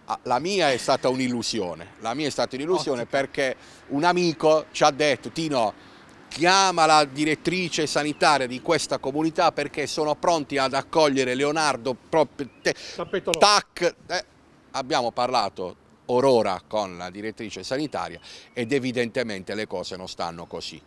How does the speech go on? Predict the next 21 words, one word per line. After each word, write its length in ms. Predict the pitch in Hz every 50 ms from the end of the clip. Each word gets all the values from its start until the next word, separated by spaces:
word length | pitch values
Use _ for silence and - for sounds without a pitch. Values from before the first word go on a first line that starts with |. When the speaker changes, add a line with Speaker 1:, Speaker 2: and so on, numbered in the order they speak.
| _ _ _ -
Speaker 1:
anche 260 | 117 113 98 - 98
perché 320 | - 107 98 - 107 92
vi 100 | 87 98
spieghiamo 880 | 98 - - - 104 92 101 113 104 92 90 87 90 90 87 90 90 - - _
che 120 | - - 95
ci 140 | - - 101
sono 260 | - - 98 87 87
delle 180 | 85 92 92
comunità 540 | 92 - 110 107 113 123 127 - 185 185 175 - - - - - - -
che 140 | - - 107
lavorano 380 | 104 107 113 117 110 107 107
sull'emergenza, 720 | 98 - 107 107 107 104 107 101 95 117 135 135 113 - 107
quindi 220 | - 120 107 104
i 20 | 101
tempi 280 | - 113 104 - 104
sono 300 | 98 - 107 98 95 87 - _ 98
un 80 | 98 95
po' 120 | - 98 95
più 140 | - - -
Speaker 2:
Stretti. 80 | 90 85
Speaker 1:
brevi. 300 | 95 90 85 80 76 82